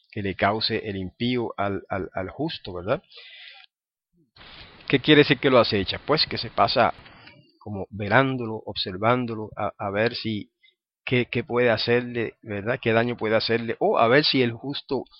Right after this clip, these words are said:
falla, ¿verdad? Y cae en alguna falta para entonces acusarlo, y todo ese, ese tipo de cosas, ¿verdad? Es un acecho,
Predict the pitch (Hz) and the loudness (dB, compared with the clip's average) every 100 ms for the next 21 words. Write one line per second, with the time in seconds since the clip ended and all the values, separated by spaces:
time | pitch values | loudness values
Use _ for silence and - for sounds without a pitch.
0 | - - _ - 123 139 117 107 104 123 | -20 -20 _ 6 8 8 6 0 2 2
1 | 123 110 - 110 120 120 113 104 107 117 | 2 -4 0 2 2 2 -2 -4 -6 -4
2 | 110 104 - 123 127 - 101 - 98 95 | -4 -4 4 4 4 -2 -2 0 -4 -4
3 | 110 123 117 101 98 123 123 110 104 98 | -6 -4 -4 -4 2 6 6 2 -10 -4
4 | 180 185 185 180 - - - - - 156 | 0 2 0 -2 -8 -10 -20 -2 2 4
5 | 170 165 143 127 143 135 110 107 98 113 | 4 4 4 4 0 0 0 -4 -6 -4
6 | 175 - _ _ _ _ _ _ - - | -6 -12 _ _ _ _ _ _ -20 -20
7 | _ - 127 151 120 - 123 131 90 | _ -2 2 4 4 6 4 4 -2